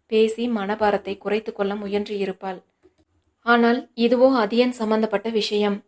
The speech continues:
ஏற்கனவே தன்னால் அவள் வாழ்வில் பிரச்சனையாகி அதை சரி செய்ய பெரும் முயற்சி செய்ய வேண்டி இருந்தது. இப்போது மீண்டும் அதியன் திரும்பி வந்திருக்க, அவனால் தனக்கு பிரச்சனை என அவளால் யாழினியிடம் பகிர்ந்து கொள்ள முடியவில்லை. சொல்லப்போனால்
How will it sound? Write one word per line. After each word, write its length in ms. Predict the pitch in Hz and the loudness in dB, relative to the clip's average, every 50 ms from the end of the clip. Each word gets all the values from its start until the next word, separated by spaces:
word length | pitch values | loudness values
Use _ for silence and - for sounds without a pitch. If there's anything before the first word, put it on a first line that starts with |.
| _ _ - | _ _ 0
ஏற்கனவே 540 | 220 226 233 233 233 247 233 233 220 226 254 254 - | 2 4 4 2 2 2 2 2 4 2 0 0 -2
தன்னால் 400 | - 214 214 214 220 226 247 254 | -6 -6 -4 -2 -2 0 0 0
அவள் 260 | 226 208 208 208 202 | 0 0 0 0 2
வாழ்வில் 480 | 202 202 208 214 220 226 220 220 - | 2 2 0 2 0 0 -2 -2 -4
பிரச்சனையாகி 760 | _ - 202 208 - 233 233 226 220 214 208 208 - 214 208 214 - - _ _ _ _ _ _ - | _ -6 -6 -4 -2 0 0 2 2 0 0 -2 -4 -6 -6 -6 -8 -10 _ _ _ _ _ _ 0
அதை 200 | 220 220 247 240 240 | 4 4 6 4 4
சரி 300 | - - 220 208 220 240 | 0 -2 -4 -2 -2 -2
செய்ய 280 | 226 - 240 233 220 233 233 233 | -2 -2 -2 0 0 0 -2 -2
பெரும் 360 | _ - 220 226 254 262 247 | _ 0 0 0 0 0 -2
முயற்சி 380 | 226 214 208 214 226 226 233 233 | -2 -2 0 -2 -2 -4 -6 -6
செய்ய 240 | 233 214 208 202 202 | -4 -2 0 0 0
வேண்டி 280 | 196 196 196 196 220 220 | 0 0 -2 -4 -4 -4
இருந்தது. 460 | 214 202 202 202 196 202 202 202 196 190 - _ _ _ _ _ _ - | -4 -4 -4 -6 -8 -8 -6 -6 -8 -8 -10 _ _ _ _ _ _ -8
இப்போது 400 | 240 262 262 - 269 269 269 254 269 | -6 -6 -2 2 4 4 4 4 2
மீண்டும் 460 | 262 240 226 226 240 233 240 233 233 233 - | 0 0 2 2 2 4 2 2 0 -2 -4
அதியன் 400 | 202 202 208 214 233 220 214 - | -6 -4 -2 -2 -2 -2 -2 -4
திரும்பி 340 | - 220 233 247 240 240 | -2 -2 -2 -2 -2 -2
வந்திருக்க, 480 | 214 202 196 202 214 208 208 202 202 - 214 202 196 - _ _ _ _ _ _ _ - | -4 -4 -2 -2 0 0 0 0 -2 -4 -6 -6 -6 -8 _ _ _ _ _ _ _ -2
அவனால் 440 | 214 220 233 226 226 220 214 262 - | 2 4 4 4 4 2 0 -2 -4
தனக்கு 340 | - 220 214 220 214 214 220 | -4 -2 0 0 -2 -2 -6
பிரச்சனை 440 | 220 - 220 202 208 - 262 262 262 247 | -6 -4 -4 -4 -4 -2 -2 -2 0 0
என 160 | 226 208 202 208 202 | 0 0 0 0 0
அவளால் 360 | 202 196 202 196 202 202 196 190 _ _ _ _ _ _ _ - | -2 -2 -2 0 0 -2 -2 -4 _ _ _ _ _ _ _ 2
யாழினியிடம் 640 | 220 214 214 226 240 240 233 220 208 202 202 208 - | 4 4 6 6 4 4 2 2 0 0 -2 -4 -6
பகிர்ந்து 380 | - 208 202 208 208 220 220 214 | -8 -8 -4 -4 -4 -2 -2 -2
கொள்ள 200 | - 202 196 202 | -2 -2 -2 -2
முடியவில்லை. 580 | 202 196 196 190 190 202 190 196 190 185 196 190 196 - _ _ _ _ _ _ _ _ _ | -2 -4 -6 -6 -4 -4 -2 -2 -2 -2 -4 -4 -6 -8 _ _ _ _ _ _ _ _ _
சொல்லப்போனால் 720 | - 202 208 208 220 233 226 - 226 226 226 233 226 262 | -2 0 2 2 2 2 2 2 2 4 4 2 0 0